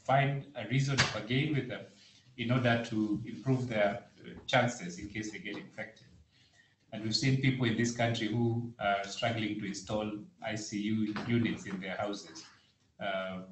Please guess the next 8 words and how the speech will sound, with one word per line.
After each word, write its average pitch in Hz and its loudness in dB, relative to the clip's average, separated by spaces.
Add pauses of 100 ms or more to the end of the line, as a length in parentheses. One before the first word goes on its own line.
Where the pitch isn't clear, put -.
(360)
obviously 104 -6 (580)
thinking 117 6
that 92 -4
in 104 -10
case 113 -4
they 95 -6
got - -8
sick, 120 0